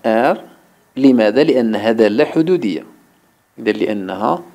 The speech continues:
دالة حدودية. إذا المجموع ديال دالتين حدوديتين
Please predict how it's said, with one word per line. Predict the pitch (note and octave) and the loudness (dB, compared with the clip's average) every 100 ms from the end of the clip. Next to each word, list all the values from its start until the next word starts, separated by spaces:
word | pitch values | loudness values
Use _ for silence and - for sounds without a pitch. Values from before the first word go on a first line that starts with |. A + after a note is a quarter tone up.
| _ _ _ _ _ _ _ _ _ _ _ _ _ _ | _ _ _ _ _ _ _ _ _ _ _ _ _ _
دالة | B2 G#2+ G2 A#2 F3+ - - _ _ _ _ _ _ _ _ _ _ _ _ _ _ _ | 0 0 2 -2 -2 -8 -20 _ _ _ _ _ _ _ _ _ _ _ _ _ _ _
حدودية. | - E3 D#3+ D#3 G2 D#2+ - - _ _ _ _ _ _ _ _ _ _ _ _ _ _ _ _ _ _ _ _ _ _ _ - | -2 0 2 2 0 -8 -16 -20 _ _ _ _ _ _ _ _ _ _ _ _ _ _ _ _ _ _ _ _ _ _ _ -4
إذا | A#3 B2+ D#3+ G3 - | 2 2 2 -4 -10
المجموع | D3+ C3 B2+ G3+ G#3+ | -8 -6 -4 2 2
ديال | A#2+ B2+ A#2 A2+ | 6 6 6 4
دالتين | C3 A#2 - B2+ A2+ | 4 2 0 0 -2
حدوديتين | G#2+ G#2+ G2+ G2 - G#3+ A3 | -2 -4 0 -2 0 -4 -4